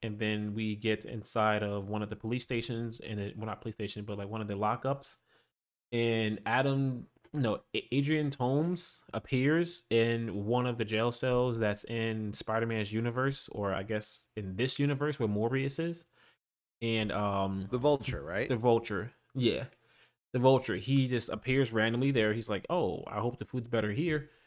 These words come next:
Speaker 1: So then now the news station, uh, is talking about, "Well, uh,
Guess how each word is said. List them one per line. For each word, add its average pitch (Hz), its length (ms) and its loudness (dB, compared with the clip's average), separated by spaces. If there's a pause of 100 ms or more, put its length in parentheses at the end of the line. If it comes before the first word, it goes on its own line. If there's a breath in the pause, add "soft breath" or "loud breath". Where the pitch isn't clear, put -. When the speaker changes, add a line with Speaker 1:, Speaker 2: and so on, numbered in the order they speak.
(120 soft breath)
Speaker 1:
So 131 180 2
then 127 160 4
now 135 200 4
the 131 120 2
news 143 260 6
station, 139 680 2
uh, 117 200 6
is 110 80 2
talking 127 300 0
about, 110 280 4
"Well, 139 320 6
uh, 117 400 4